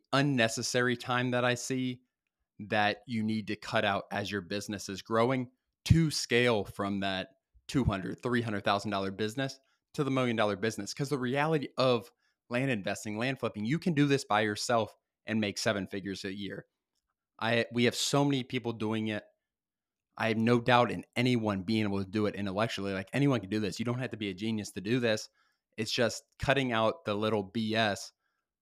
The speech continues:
that can make you a more efficient business. So that's number one, indecision as a whole. Really think about this. Like, if you are in that position where you think you could be more decisive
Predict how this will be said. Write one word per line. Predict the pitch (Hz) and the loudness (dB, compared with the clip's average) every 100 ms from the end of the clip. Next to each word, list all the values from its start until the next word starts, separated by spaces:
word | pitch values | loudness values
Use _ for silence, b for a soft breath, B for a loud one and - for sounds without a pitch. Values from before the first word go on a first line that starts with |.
| _ 104 | _ -4
that | 104 - | -2 -2
can | 110 107 | -2 0
make | 113 - | 0 0
you | 107 | -2
a | 101 | 0
more | 101 101 | 0 -4
efficient | 92 98 90 87 - | -4 -6 -6 -8 -10
business. | 90 - - - - _ _ _ _ _ _ | -12 -14 -16 -18 -18 _ _ _ _ _ _
So | - | 6
that's | 151 160 | 8 8
number | 147 127 | 6 6
one, | 95 92 - | 2 -2 -4
indecision | - 135 131 - 120 120 107 | 0 2 2 2 0 0 -2
as | 101 101 | -2 -2
a | 92 | -2
whole. | - 110 107 - B B - | 0 2 2 -2 B B 2
Really | 135 196 | 6 6
think | 202 147 | 4 0
about | 123 95 - | 0 -2 -2
this. | 92 | -4
Like, | 101 95 - | -4 -6 -10
if | 104 - | -12 -10
you | 120 147 156 | -4 0 2
are | 143 | 2
in | 120 135 | 2 0
that | 131 | 0
position | - 98 107 123 139 139 - _ _ _ _ _ _ | -2 -2 -2 0 -2 -4 -10 _ _ _ _ _ _
where | 117 120 | -2 2
you | 117 | 2
think | 117 127 113 | 2 -2 -2
you | |
could | 110 113 | -2 -2
be | 110 | 0
more | 104 107 | 0 -2
decisive | 104 - 110 107 - 110 101 | -2 0 0 0 0 -2 -4